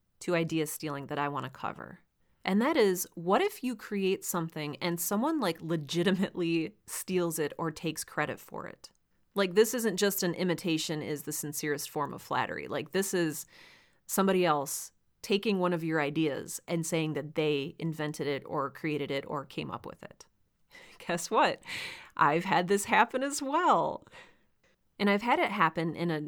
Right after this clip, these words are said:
in a number of different senses. First and foremost,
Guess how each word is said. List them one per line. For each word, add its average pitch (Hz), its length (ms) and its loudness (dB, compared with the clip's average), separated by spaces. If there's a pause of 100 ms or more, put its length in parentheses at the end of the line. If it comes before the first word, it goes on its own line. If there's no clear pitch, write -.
in 180 120 0
a 170 60 2
number 170 400 2
of 147 160 -4
different 147 380 -4
senses. - 720 -10 (420)
First 311 300 0
and 220 120 2
foremost, 160 800 0